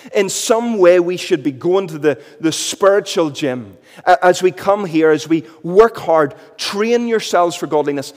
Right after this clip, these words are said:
This will not just happen. You can't just download spirituality.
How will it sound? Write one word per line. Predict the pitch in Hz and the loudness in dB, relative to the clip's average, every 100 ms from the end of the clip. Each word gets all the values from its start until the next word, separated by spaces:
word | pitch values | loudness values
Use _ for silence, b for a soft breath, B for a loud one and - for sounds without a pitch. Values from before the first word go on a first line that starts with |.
| B - | B 2
This | 240 - | 2 2
will | 190 185 | -2 -2
not | 170 196 220 | 0 -2 -2
just | - 196 185 | 0 0 0
happen. | - 151 160 135 B B | -2 -2 -2 -10 B B
You | 175 | -10
can't | - 208 220 | -4 -2 -2
just | 220 190 - | -2 -4 -2
download | 165 151 147 151 156 190 185 - - - | -2 0 -2 2 2 2 -2 -12 -20 -12
spirituality. | - - 175 175 - 139 131 - 139 | -10 2 4 4 0 0 0 -2 -8